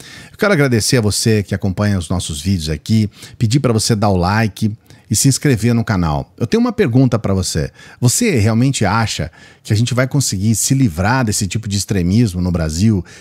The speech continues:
que cria uma realidade paralela? Coloque aqui nos comentários, eu quero saber o que que você pensa a respeito disso. E eu sempre peço pras pessoas que chegam no final dos vídeos pra que, além de dar o like, se inscrever no canal,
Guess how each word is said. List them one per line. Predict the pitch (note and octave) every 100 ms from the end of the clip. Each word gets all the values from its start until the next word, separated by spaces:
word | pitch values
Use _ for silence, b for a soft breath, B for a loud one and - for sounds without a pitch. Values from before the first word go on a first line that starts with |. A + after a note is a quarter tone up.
| B
que | - A2+
cria | - C#3+ D3+ A#2+
uma | A2+
realidade | G2+ G#2+ F#2+ G#2+ G2 D#2
paralela? | F#2 E2 G2 F#2 C#2+ - _ _
Coloque | - C#3+ D#3+
aqui | A2+ A2+
nos | G2 -
comentários, | F2+ D#2+ D#2 A1+ C2+
eu |
quero | F2 B2
saber | A#2 A2 A2+ B B B
o |
que | G#2 C#3
que |
você | C#3 B2
pensa | G#2+ G#2+ G2+ F2+
a |
respeito | F2 - E2+ D2+
disso. | C2 B1+ - - B B B B
E | D#3+
eu |
sempre | - A3+ G3+
peço | D#3+ D3+
pras | C#3 B2+
pessoas | A#2+ - B2
que | A2
chegam | - A#2
no | A2
final | G2 G#2 G#2+
dos | F2 D2+
vídeos | B2+ D3+ G2+ D2+ - B B -
pra | B2+ B2+
que, | - C#3+ C#3+
além | - F3+
de | F#3+
dar | D3 A#2
o |
like, | G2 A#2+ C3 G#2+ G#2
se | - B2
inscrever | A2+ A2+ F#2 A#2
no | A2+
canal, | F2+ D#2+ A#2 G#2+